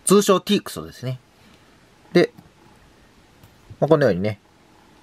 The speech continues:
腕がこう両腕連動してますね。トミカタウンというかトミカワールドですかね。大きな交差点というトミカワールド。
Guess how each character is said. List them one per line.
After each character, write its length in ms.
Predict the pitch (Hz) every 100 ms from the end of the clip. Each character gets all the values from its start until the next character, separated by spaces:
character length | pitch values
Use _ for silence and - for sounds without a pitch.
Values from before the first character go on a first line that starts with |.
| _ _ _ _ _ _
腕 180 | 123 120
が 120 | 101
こ 220 | - 98 95
う 40 |
両 260 | 104 110 110
腕 260 | 101 - - _ _ _
連 200 | - 117
動 120 | 107 98
し 60 |
て 40 | 92
ま 100 | 85
す 100 | 135
ね。 160 | 151 _ _ _
ト 140 | 196
ミ 120 | 240 269
カ 120 | 262
タ 160 | 262
ウ 100 | 247
ン 180 | 170 120 _ -
と 120 | 139
い 60 |
う 20 | 127
か 100 | -
ト 120 | 170
ミ 100 | 208
カ 100 | 220
ワ 140 | 220
ー 60 | -
ル 40 |
ド 140 | - 80
で 80 |
す 80 | -
か 100 | -
ね。 180 | 135 - _ -
大 160 | 269 240
き 80 |
な 80 | 170
交 180 | - 139
差 100 | 131
点 160 | 127 113
と 100 | 104
い 80 |
う 40 | 101
ト 80 | -
ミ 100 | -
カ 120 | 135
ワ 100 | 131
ー 60 |
ル 40 |
ド。 120 | 110